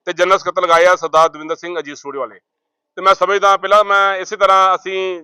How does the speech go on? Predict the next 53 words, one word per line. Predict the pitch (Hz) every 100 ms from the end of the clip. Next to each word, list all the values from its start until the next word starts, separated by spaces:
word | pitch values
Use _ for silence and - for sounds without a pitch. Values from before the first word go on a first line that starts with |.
| 143
ਜ਼ਿਲ੍ਹੇ | 170 190 190
'ਚ | 185 202
ਵੀ, | 190 185 165 _ _ _ 160
ਅ, |
ਨੁਮਾਇੰਦਗੀ | 156 156 160 170 175
ਦਿੱਤੀ | 160 180 180
ਆ, | 180 175
ਜਿਹੜੇ | 160 180
ਸਾਡੇ | 147 151 165
ਮਿਹਨਤੀ | 151 190 196 190
ਤੇ | 185 185
ਇਮਾਨਦਾਰ | 151 151 151 165
ਵਰਕਰ | 151 143 170
ਹੈਗੇ | 156 160 180
ਆ। | 180 170 - _ _ _
ਤੇ | 190
ਮੈਂ | 196
ਸਮਝਦਾ | - 185 196 196
ਸਭ | 185 196
ਤੋਂ | 226
ਪਹਿਲਾਂ | 214 202
ਮੈਂ | 196 190
ਸਾਰਿਆਂ | - 180 208
ਨੂੰ | 214 196
ਬਹੁਤ-ਬਹੁਤ | 160 185 165 180
ਵਧਾਈ | 180 175 147
ਦਿੰਦਾ | 156 175 180 175 _ _ _
ਕਿ | 185
ਗੁਰੂ | 160 180
ਸਾਹਿਬ | 202 180 175 185
ਨੇ | 190
ਅੱਜ | 180
ਕਿਰਪਾ | - 160 175
ਕੀਤੀ | 160 170 - 185
ਆ। | 190 180 - _ _ -
ਇਹ | 180 185 196 196
ਮੈਂ | 185
ਸਮਝਦਾ | 185 170 190 185 190
ਕਿ | 180
ਗੁਰੂ | 170 175
ਸਾਹਿਬ | 175 180
ਦੀ |
ਕਿਰਪਾ | 185 170 160 180
ਸਦਕਾ | 175 175 151 185
ਹੀ | 185
ਅੱਜ | 165
ਇਹ, | 175 180 185 175
ਕਿਉਂਕਿ | - 175 170
ਇਹ | 185
ਮਿਹਨਤੀ | 170 175 185 196 185
ਆ, | 180 180
ਇਮਾਨਦਾਰ | 156 147 156 165 175
ਆ, | 180 175